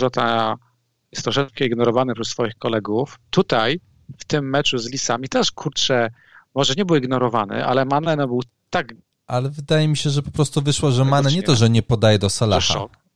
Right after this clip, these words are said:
Speaker 2: Mane po prostu nie podaje piłki.
Speaker 1: Mane nikomu nie podaje piłki.
Speaker 2: Tak, bo to nie
Speaker 1: Mane
Speaker 2: chodzi
Speaker 1: widzi
Speaker 2: o Salaha.
Speaker 1: bramkę i,
Speaker 2: Chodzi
Speaker 1: i
Speaker 2: o to, że
Speaker 1: oddaje
Speaker 2: on nie
Speaker 1: strzał.
Speaker 2: podaje. Mhm.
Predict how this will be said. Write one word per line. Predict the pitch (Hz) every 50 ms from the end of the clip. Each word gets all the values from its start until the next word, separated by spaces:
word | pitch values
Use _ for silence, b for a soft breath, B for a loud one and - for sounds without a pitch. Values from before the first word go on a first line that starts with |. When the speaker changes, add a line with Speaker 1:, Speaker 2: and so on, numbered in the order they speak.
| _ _ _ _ _ _ _ _ _
Speaker 2:
Mane | 104 110 113 117 117 120 123
po | 123 - 131
prostu | - 131 - - 147
nie | 143 139
podaje | 131 151 151 160 165 165 165 -
piłki. | - 170 113 98 - - 110 117 _ _ _ _ _ _ _ _ _ _ _ _ _ _ _ _ _ _ _ _ _ _ _ _ _ _ _ _ _ _ _ _ _ _ _ _ _ _
Speaker 1:
Mane | - 165 196 214
nikomu | 214 208 - 214 147
nie | 139 120
podaje | - 120 113 110 107
piłki. | - 117 - - - _
Speaker 2:
Tak, | - - 226 208 139 - - -
bo | 127 165
to | 170 196
nie |
Speaker 1:
Mane | - - 233
Speaker 2:
chodzi | 233 -
Speaker 1:
widzi | 151 -
Speaker 2:
o | 147
Salaha. | 135 135 147 180 - 139
Speaker 1:
bramkę | - - 101 - - -
i, | 127 - _ - -
Speaker 2:
Chodzi | - 180 180 180 202
Speaker 1:
i | 202 131
Speaker 2:
o | 131
to, | 135 196
że | 127
Speaker 1:
oddaje | 123
Speaker 2:
on | - 202 202
nie | 202
Speaker 1:
strzał. | - 170 127
Speaker 2:
podaje. | 107 98 90 98 107 107 - _ _ _ 139
Mhm. | 127 139 180 196